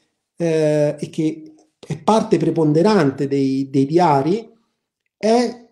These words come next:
l'evoluzione dell'uomo in questi venti secoli, cioè il fa-, il, il come l'uomo, eh, dai tempi del, di, dal ventesimo secolo,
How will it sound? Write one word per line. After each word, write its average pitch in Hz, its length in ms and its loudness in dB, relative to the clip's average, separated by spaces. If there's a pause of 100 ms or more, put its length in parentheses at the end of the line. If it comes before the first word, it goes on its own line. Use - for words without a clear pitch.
l'evoluzione 233 1300 0
dell'uomo 151 680 2
in 160 120 -4
questi 170 320 -2
venti 165 300 -2
secoli, 143 460 -6
cioè 196 500 0
il 185 240 -14
fa-, - 380 -4
il, 196 340 -2
il 196 240 -4
come 147 640 0 (1500)
l'uomo, 175 800 2 (160)
eh, 151 280 2
dai 147 180 2
tempi 156 680 -2
del, 139 640 -2
di, 147 360 -10
dal 143 180 -2
ventesimo 214 500 2
secolo, 226 720 0